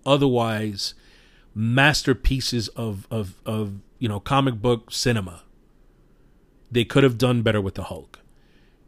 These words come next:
In Endgame, he's Professor Hulk, so now they merge Banner's mind into Hulk's body, which is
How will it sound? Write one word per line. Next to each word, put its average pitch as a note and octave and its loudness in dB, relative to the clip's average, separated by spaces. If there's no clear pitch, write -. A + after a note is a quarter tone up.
In B2 2
Endgame, C#3 4
he's A2+ -2
Professor C#3+ 0
Hulk, B2 4
so G#2+ -4
now A2+ 0
they G#2+ -2
merge G#2+ -2
Banner's A2+ -2
mind A2 -2
into G2 -6
Hulk's G#2+ -4
body, A#2 2
which G2+ -4
is G2 -4